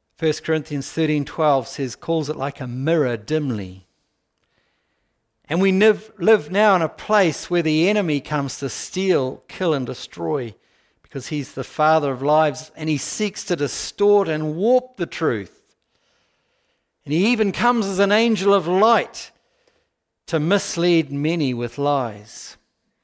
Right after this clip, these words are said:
So it's important to know the truth here and now.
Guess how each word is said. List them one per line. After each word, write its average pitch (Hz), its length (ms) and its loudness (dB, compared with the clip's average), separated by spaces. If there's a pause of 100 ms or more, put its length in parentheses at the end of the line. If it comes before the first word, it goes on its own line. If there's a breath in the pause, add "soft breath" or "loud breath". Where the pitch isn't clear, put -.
(1040 soft breath)
So 214 200 6
it's 208 140 0
important 254 580 2
to 226 120 -2
know 226 320 4
the 196 120 0
truth 240 480 -2
here 233 340 4
and 208 160 0
now. 196 480 0